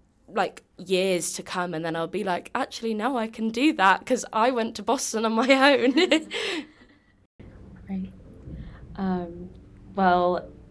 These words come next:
Speaker 2: you mentioned earlier that college in the U S is almost like it's portrayed in the movies. Um, is there anything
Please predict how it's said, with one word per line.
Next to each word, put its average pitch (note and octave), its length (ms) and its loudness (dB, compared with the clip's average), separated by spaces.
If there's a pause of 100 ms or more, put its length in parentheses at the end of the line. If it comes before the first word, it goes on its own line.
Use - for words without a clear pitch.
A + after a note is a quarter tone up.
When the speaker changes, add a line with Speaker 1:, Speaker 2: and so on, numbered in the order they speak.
(400)
Speaker 2:
you A3 140 -6
mentioned G3+ 840 -4 (440)
earlier D#3+ 680 4 (380)
that D#3+ 520 6 (560)
college D#3+ 680 2
in E3 160 -4
the D#3 80 -2
U D#3 200 -2
S D#3 440 -2
is D#3 520 -2
almost G3+ 300 2
like F3 180 2
it's F#3 140 -10
portrayed - 580 -4
in D#3 220 -6
the D3+ 60 -4
movies. - 580 -8 (500)
Um, D3+ 640 2 (760)
is G#3+ 180 0
there G#3 180 2
anything F#3+ 1000 0